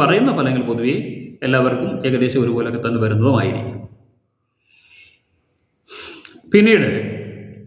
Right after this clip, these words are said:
ഇവർ ജീവിതത്തിലെ ഗതിവിഗതികളിലൂടെ സഞ്ചരിച്ച്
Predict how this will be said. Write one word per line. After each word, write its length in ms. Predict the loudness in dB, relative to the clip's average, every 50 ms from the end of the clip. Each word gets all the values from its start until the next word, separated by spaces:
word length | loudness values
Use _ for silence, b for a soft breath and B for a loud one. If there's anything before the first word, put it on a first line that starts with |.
| -20 -20 _ -20 _ _ b b b b b b b b b b b b
ഇവർ 120 | 6 6 6 6 4
ജീവിതത്തിലെ 440 | 4 6 6 6 6 6 6 6 8 6 6 6 4 2 0 -4 -6 -6 -8 -10 -12 -12 -8 0 0
ഗതിവിഗതികളിലൂടെ 760 | 2 2 2 2 2 2 4 4 4 6 6 6 6 6 6 6 4
സഞ്ചരിച്ച് 400 | 4 4 4 2 2 -2 -2